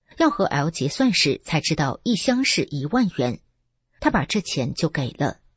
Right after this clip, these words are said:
话说到这里，我们提醒，不仅仅要找做香的 G 有责任，P 自己也要看看自己有什么责任。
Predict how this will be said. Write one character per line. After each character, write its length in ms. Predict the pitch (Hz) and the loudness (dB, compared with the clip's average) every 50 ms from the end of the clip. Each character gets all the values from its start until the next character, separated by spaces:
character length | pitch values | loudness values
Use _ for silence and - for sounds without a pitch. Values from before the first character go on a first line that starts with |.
| _ _ _ _ _ _ _ _ _ _ _ _ _ _ _ _ _ _ _ _ _ _ _ | _ _ _ _ _ _ _ _ _ _ _ _ _ _ _ _ _ _ _ _ _ _ _
话 400 | _ _ - - 302 247 180 143 | _ _ 0 2 4 4 4 2
说 180 | - - 196 190 | 0 0 -2 0
到 140 | - 143 139 | 0 0 0
这 200 | - - 151 139 | 0 0 0 0
里， 300 | 135 147 131 - - _ _ | 0 0 -2 -2 -4 _ _
我 120 | - 165 151 | 0 0 0
们 140 | 139 139 131 | 0 -2 -4
提 200 | - - 151 147 | -4 -2 -2 -2
醒， 320 | - - - 156 131 - - _ _ _ _ _ _ _ _ _ _ _ _ _ - | 0 0 0 -2 -2 -2 -6 _ _ _ _ _ _ _ _ _ _ _ _ _ 0
不 100 | 339 330 | 0 2
仅 220 | - - 165 165 | 2 2 0 0
仅 240 | - - 143 123 - - | 0 -2 -2 -2 0 0
要 140 | 196 175 | 0 0
找 280 | - - 151 143 139 139 | 0 0 -2 -2 -2 -2
做 180 | - - 175 156 | 0 0 0 0
香 220 | - 214 214 240 | 2 0 -2 0
的 100 | - 165 | 0 -2
G 300 | - - - 285 214 147 - | 0 0 0 0 0 -2 -2
有 140 | 139 135 131 | -4 -6 -6
责 240 | - - 139 123 135 | -4 -4 -4 -2 0
任， 220 | - 160 131 - _ _ _ _ _ _ _ _ _ _ _ _ _ _ - - | 0 0 0 -2 _ _ _ _ _ _ _ _ _ _ _ _ _ _ -8 0
P 140 | - 311 302 | 0 0 2
自 180 | - 330 277 | 2 0 0
己 300 | - - 143 135 - - - | 0 0 -4 -4 -4 -4 -2
也 120 | 160 156 | -2 0
要 120 | 147 160 151 | 0 0 -2
看 260 | - - - 156 143 | -2 -4 -4 -4 -4
看 260 | - - - 139 143 - | -2 -2 -4 -4 -4 -2
自 160 | - 202 170 | -2 -2 -2
己 180 | - 143 143 - - | 0 -2 -2 -2 -2
有 120 | 170 139 | -2 0
什 160 | - - 147 | 0 -2 -2
么 100 | 139 143 | -2 -4
责 220 | - - 139 127 139 | -4 -4 -4 -4 -2
任。 240 | - - 139 131 - | 0 0 -2 -2 -2